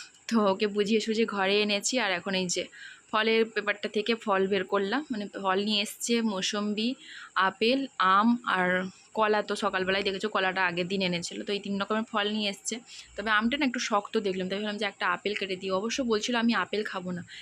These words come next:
কেন এই না, আমার মেয়েটা আপেল খেতে খুব একটা পছন্দ করছে না, একবার মুখে দেবে কি দুবার, মানে দু কামড় দেবে, ব্যাস রেখে দেবে। তাও বললাম, "তুমি এখানে বসে বসে আপেল খাও, আমি বরং একটা কাজ সেরে নিই ততক্ষণে।"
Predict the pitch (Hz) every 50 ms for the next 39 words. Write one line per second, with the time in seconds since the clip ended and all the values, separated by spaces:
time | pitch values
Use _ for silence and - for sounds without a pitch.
0 | - - - 262 262 277 294 285 285 294 294 277 262 262 262 262 254 240 240 233
1 | 226 226 220 233 220 - - - 202 - - 214 208 - 214 208 - 202 - -
2 | 196 185 180 175 - 208 208 - 165 170 - - 196 190 202 202 202 - - 170
3 | 170 170 - - 185 180 190 214 - - - - - - - - 180 208 208 208
4 | 208 226 226 226 233 220 220 233 233 220 226 220 240 233 240 240 202 202 226 226
5 | 226 214 220 226 233 226 226 - _ - _ - 226 220 208 226 220 - 247 233
6 | 240 247 254 247 240 226 226 277 247 233 202 196 190 - 185 190 180 - 190 175
7 | 175 175 175 214 220 233 240 240 233 240 254 254 240 226 220 208 220 226 220 202
8 | 190 202 - 208 196 208 208 - 226 208 185 - 202 208 208 - - 311 359 277
9 | 214 202 190 185 185 202 214 226 - - - - - - - - 180 - - 208
10 | 214 - 190 180 - - - 220 185 190 180 180 175 170 170 170 165 165 - -
11 | 175 170 165